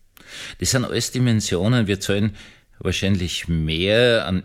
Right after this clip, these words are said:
Überstunden im Moment für, äh, Grenzpolizei,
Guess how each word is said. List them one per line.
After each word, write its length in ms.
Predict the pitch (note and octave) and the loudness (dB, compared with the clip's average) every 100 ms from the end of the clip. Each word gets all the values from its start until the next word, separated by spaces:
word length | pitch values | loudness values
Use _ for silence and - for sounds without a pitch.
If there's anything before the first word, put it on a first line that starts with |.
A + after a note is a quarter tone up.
| - | -6
Überstunden 920 | G#2 A2 A#2+ - - G#2 A2+ - G2+ | -6 -4 -4 -4 -4 -2 -2 -2 -4
im 140 | D2 F2 | -2 -4
Moment 680 | F2 D#2+ D#2 G2 B2+ - | -4 -4 -2 0 0 -2
für, 800 | - - - G2+ F#2+ F#2 F2+ F2 - - _ - | -10 -8 -4 0 2 2 0 -2 -6 -16 _ -8
äh, 160 | - F2+ | -4 -4
Grenzpolizei, 1200 | - G2+ - - F2+ E2+ - D#2 G#2 B2 B2 | -2 -2 -2 -2 -4 -4 -2 0 2 2 -2